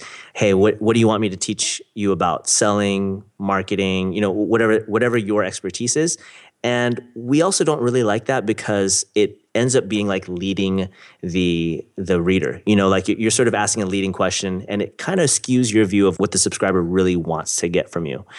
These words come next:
So our different take on it, and we've learned this from, I guess, from <laughs> experience, not getting the right customer data that we were looking for, we just ask open-ended questions.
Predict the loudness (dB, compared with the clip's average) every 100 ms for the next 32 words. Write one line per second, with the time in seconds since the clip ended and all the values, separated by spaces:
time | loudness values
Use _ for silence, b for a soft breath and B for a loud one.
0 | B B B -4 0 4 4 2 -2 _
1 | -2 2 2 0 -4 _ -6 -2 0 -2
2 | 0 0 0 -2 -2 -2 -4 -2 -2 2
3 | 2 4 2 2 2 2 -2 -4 0 0
4 | 0 -2 -2 -2 0 0 2 2 2 2
5 | 0 -4 B B -4 -4 -6 -8 -8 -6
6 | -6 -8 _ _ -12 -8 -6 -6 -2 -2
7 | -2 -2 -2 -2 -4 -4 -2 -2 B B
8 | -4 0 2 0 0 -2 -2 -2 -6 -6
9 | -2 -2 -2 -4 -4 -2 -2 -2 -6 -6
10 | -6 -6